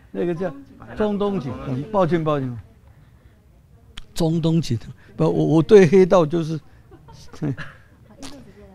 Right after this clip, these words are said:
好，<clears throat> 柯市长大人真机灵啊！他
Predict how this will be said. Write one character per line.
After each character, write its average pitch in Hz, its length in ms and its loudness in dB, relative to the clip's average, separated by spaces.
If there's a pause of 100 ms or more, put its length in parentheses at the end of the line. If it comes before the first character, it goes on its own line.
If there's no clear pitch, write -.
(140)
好， 156 240 -6 (200)
<clears throat> 147 200 2 (3000)
柯 277 260 8
市 262 220 0
长 185 180 6
大 208 240 8
人 165 300 -2
真 254 340 4
机 233 380 -2
灵 143 260 -2
啊！ 135 160 -4 (1400)
他 277 580 10